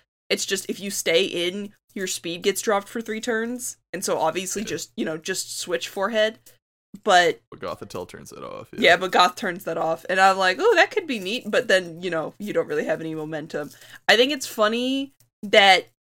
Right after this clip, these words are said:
Speaker 1: not only w-, were data miners like, "Oh, there's a slot in there for an evolution." Eviolite just works on it. So we can,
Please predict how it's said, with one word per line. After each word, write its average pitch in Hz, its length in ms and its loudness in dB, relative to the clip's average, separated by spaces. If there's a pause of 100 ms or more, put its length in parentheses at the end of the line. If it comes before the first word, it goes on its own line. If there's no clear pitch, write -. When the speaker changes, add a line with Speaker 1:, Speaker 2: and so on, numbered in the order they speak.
(500)
Speaker 1:
not 254 280 8
only 262 680 0
w-, 202 180 -2
were 208 140 -2
data 208 240 8
miners 214 280 2
like, 208 120 -2
"Oh, 427 140 6
there's 277 180 0
a 277 100 -4
slot 190 560 2
in 240 180 -2
there 262 220 2
for 269 300 2
an 269 100 0
evolution." 302 580 -2 (340)
Eviolite 254 420 6
just 214 180 -4
works 180 300 -2
on 202 180 2
it. 226 280 -4 (160)
So 190 500 2 (1040)
we 226 200 -2
can, - 200 -2